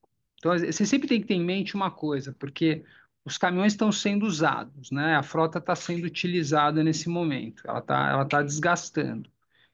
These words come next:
E, e essas empresas, elas são muito organizadas do ponto de vista de custo de manutenção, qual é o momento certo da troca e como eu me preparo pro segundo ciclo, dado que o veículo vai custar mais caro. Também já se aprendeu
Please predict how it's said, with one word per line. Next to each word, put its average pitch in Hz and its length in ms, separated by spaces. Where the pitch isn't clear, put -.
E, 170 200
e 185 160
essas 220 340
empresas, 160 720
elas 156 200
são 170 160
muito 196 260
organizadas 165 1120
do 139 80
ponto 147 340
de 143 140
vista 147 380
de 139 140
custo 156 380
de 143 100
manutenção, 160 880
qual 151 140
é 151 40
o - 20
momento 143 280
certo 139 360
da 156 180
troca 165 440
e - 20
como 175 240
eu 185 60
me 180 140
preparo 160 580
pro 165 120
segundo 156 480
ciclo, 202 480
dado 156 380
que - 120
o 160 40
veículo 156 460
vai 156 120
custar 156 320
mais 160 280
caro. 131 420
Também 226 460
já 208 140
se - 120
aprendeu 160 760